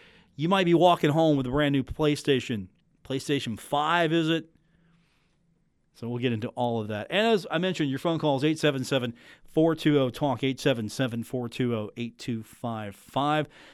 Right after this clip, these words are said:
That's the number to be a part of the Miller Lite phone lines. We are presented this hour by Huntington Federal Savings Bank. Uh,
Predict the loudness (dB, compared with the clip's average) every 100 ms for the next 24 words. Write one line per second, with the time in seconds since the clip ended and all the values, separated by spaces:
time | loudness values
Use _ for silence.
0 | _ -18 -16 -10 -4 -2 -2 -2 -2 0
1 | 2 2 0 -2 -2 -2 -2 -6 -6 -4
2 | -2 -2 -4 -4 -8 -12 -12 -10 -10 -6
3 | -6 -6 -8 -6 -6 -8 -6 -6 -8 -10
4 | -12 -12 -10 -10 -10 -8 -8 -10 -8 -8
5 | -8 _ -20 -20 _ _ -20 -18